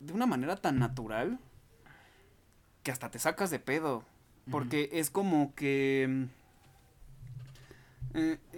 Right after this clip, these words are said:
Speaker 1: y, y te das cuenta, ¿no? Hasta hay memes que dicen, eh, "Nadie, absolutamente nadie". Y después, este, lo, los güeyes que consumen L S D viendo un árbol y salen así viéndolo como una pinche deidad, lo más absolutamente hermoso del universo.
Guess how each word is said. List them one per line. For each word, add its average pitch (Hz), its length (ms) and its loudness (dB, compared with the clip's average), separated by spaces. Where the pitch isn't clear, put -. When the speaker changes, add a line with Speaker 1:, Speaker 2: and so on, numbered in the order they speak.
Speaker 1:
y, 202 220 -4
y 185 60 -2
te 170 120 4
das 196 180 8
cuenta, 185 420 4
¿no? 170 160 6
Hasta 143 260 4
hay 151 80 4
memes 160 420 4
que 123 760 2
dicen, 127 440 0
eh, 110 180 -4
"Nadie, 135 400 4
absolutamente 202 640 0
nadie". 143 420 2
Y 120 120 -6
después, 127 340 -4
este, 123 300 -4
lo, 127 160 -6
los 135 200 0
güeyes 190 320 0
que 127 220 -2
consumen 147 440 -2
L 151 120 -2
S 147 180 -2
D 139 140 0
viendo 143 240 -2
un 131 140 -2
árbol 120 340 -4
y 123 60 -14
salen 135 320 0
así 135 240 -6
viéndolo 143 400 0
como 120 260 -6
una 151 240 -4
pinche 160 280 -8
deidad, 127 260 -6
lo 147 140 -4
más 151 180 -6
absolutamente 143 640 -8
hermoso 143 320 -4
del 131 100 -2
universo. 123 540 -4